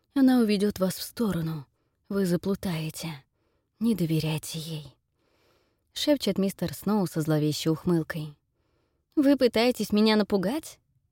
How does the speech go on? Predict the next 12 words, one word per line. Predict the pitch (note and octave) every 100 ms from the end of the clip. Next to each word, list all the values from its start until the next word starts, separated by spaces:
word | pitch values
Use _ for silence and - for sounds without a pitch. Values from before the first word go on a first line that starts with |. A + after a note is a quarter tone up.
| -
спрашиваю | - F#3 E3 E3 D#3 E3+
я. | F#3+ D#3 D3 _ _ _ _ _ _ _
Мистер | E4 - G#3+
Сноу | F3+ A3 B3 G3
делает | F3+ G#3 F#3
шаг | - F#3
вперёд. | - A3 A3+ E3 - - _ _ _
Я | - D#4
прижимаюсь | C4 G3+ F3 G3 G#3
спиной | - F3 F3+ F#3
к |
стене, | - D#3+ E3 B3+ -